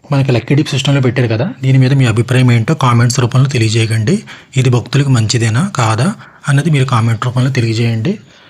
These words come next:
ఎవరైనా అంగప్రదర్శన బుక్ అయ్యి మీరు వెళ్ళడానికి ఖచ్చితంగా ప్రయత్నించండి. ఎందుకంటే లక్కీ డిప్లో పెడితే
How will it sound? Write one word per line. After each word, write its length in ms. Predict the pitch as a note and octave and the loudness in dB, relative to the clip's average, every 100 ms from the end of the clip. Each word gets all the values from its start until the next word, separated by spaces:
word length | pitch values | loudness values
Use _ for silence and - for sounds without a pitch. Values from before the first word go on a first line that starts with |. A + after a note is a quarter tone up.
| - - | -14 -4
ఎవరైనా 300 | B2+ C3 C3 | 0 2 2
అంగప్రదర్శన 440 | A#2 A#2+ C3 C#3+ | 2 0 0 2
బుక్ 260 | C3+ A#2 - | 2 0 0
అయ్యి 400 | A#2+ A#2 G#3+ - _ _ _ _ - _ _ _ _ _ _ _ C3+ | 0 0 -2 -6 _ _ _ _ -20 _ _ _ _ _ _ _ -2
మీరు 220 | B2 A#2+ A#2 A2 A2+ - - _ _ _ _ _ _ _ _ _ _ _ _ - - - - C3+ | 0 2 0 -2 -4 -10 -20 _ _ _ _ _ _ _ _ _ _ _ _ -20 -20 -20 -6 -2
వెళ్ళడానికి 440 | B2+ C3 C3+ C#3 | 2 2 2 0
ఖచ్చితంగా 300 | - C#3+ C#3+ | -2 0 0
ప్రయత్నించండి. 680 | C#3 B2+ C3 A#2 A#2+ A2+ E3 | 0 0 2 2 2 2 2
ఎందుకంటే 460 | D3+ B2+ B2+ B2 | 2 2 2 2
లక్కీ 260 | B2+ - B2 | 0 0 -2
డిప్లో 260 | B2 B2+ | 0 0
పెడితే 380 | A2+ A2 C#3+ G3 | 0 0 0 -2